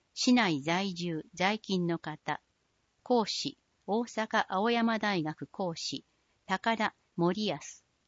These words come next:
定員、十人。申し込み、問い合わせ、社会教育課。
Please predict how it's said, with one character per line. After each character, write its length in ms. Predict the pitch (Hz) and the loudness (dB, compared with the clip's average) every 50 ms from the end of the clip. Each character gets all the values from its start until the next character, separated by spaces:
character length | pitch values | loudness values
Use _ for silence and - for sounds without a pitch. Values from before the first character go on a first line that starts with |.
| _ _ _ _ _ _ - | _ _ _ _ _ _ -4
定 240 | - 190 196 202 202 | 0 2 2 2 2
員、 280 | 196 190 185 175 160 - _ _ _ - | 2 2 2 0 -2 -6 _ _ _ -6
十 320 | 147 156 208 247 240 202 | 0 2 4 4 4 4
人。 260 | 165 143 127 120 113 123 _ _ _ _ _ _ _ _ _ - - | 2 0 0 -2 -6 -8 _ _ _ _ _ _ _ _ _ -4 -2
申 220 | 196 208 226 254 | 0 0 0 -2
し 120 | - - - - | -4 -6 -6 -2
込 120 | 202 202 | 0 0
み、 220 | 196 190 185 - _ - | 2 2 0 0 _ -4
問 260 | - 185 202 208 208 | -2 -2 0 0 -2
い 80 | 202 190 | -2 -4
合 120 | 175 165 | -4 -4
わ 120 | 170 185 | -6 -6
せ、 240 | - - - 160 - _ _ _ _ - | -8 -6 -8 -8 -8 _ _ _ _ -12
社 200 | - - 196 185 | -6 -2 -2 -2
会 300 | - - 233 226 226 214 | 0 0 -2 -2 -2 -4
教 320 | _ - - 196 190 180 | _ -4 -2 -2 -2 -2
育 240 | 175 - - - 160 | -6 -8 -10 -12 -10
課。 220 | - - 156 - | -8 -8 -10 -10